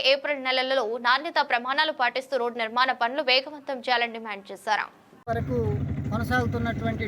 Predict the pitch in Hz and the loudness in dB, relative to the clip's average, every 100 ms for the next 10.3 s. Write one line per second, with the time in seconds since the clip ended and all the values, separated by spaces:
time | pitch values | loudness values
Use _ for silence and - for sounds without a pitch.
0 | 196 202 233 233 226 208 220 226 220 202 | -2 0 0 0 -2 -2 0 0 0 0
1 | 202 208 208 240 247 233 226 226 226 208 | 0 -2 -4 -4 -4 -2 0 0 0 -2
2 | 185 220 233 226 226 214 214 220 220 226 | -2 -2 0 -2 -2 -2 -2 -4 0 -2
3 | 214 240 247 370 - - - - - 214 | -2 -4 -4 -4 -6 -6 -6 -6 -6 -2
4 | 233 247 233 214 - - - 214 247 269 | 0 2 2 0 0 -2 -2 -2 0 4
5 | 294 311 - 220 247 247 262 247 269 240 | 4 2 0 -2 0 2 0 0 -4 0
6 | 220 254 254 254 233 226 233 254 247 247 | 0 0 0 0 2 0 2 2 2 -2
7 | 240 226 247 269 277 285 262 233 233 247 | -2 -2 0 2 2 2 0 2 2 2
8 | 240 254 254 262 - - - - - - | -2 0 0 0 0 0 -2 -2 0 2
9 | 247 262 240 277 277 277 285 294 294 269 | 4 6 6 4 2 2 2 2 0 0
10 | 240 262 285 | 0 0 0